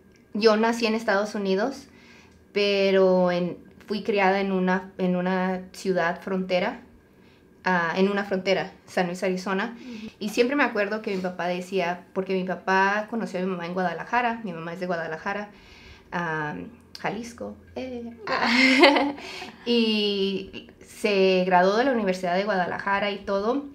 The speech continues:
Speaker 1: pero él desde el comienzo dijo, "No, en vez de crear y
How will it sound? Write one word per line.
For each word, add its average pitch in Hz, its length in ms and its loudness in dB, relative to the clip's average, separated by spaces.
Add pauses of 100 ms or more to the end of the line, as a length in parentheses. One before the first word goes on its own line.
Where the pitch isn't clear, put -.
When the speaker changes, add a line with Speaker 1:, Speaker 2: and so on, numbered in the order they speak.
(680)
Speaker 1:
pero 185 480 4
él 190 220 6
desde 202 380 2
el 170 180 -2
comienzo 190 840 -2 (100)
dijo, 180 480 -6
"No, 190 380 0 (260)
en 185 180 0
vez 185 240 4
de 202 400 -2 (260)
crear 190 600 4
y 180 420 -4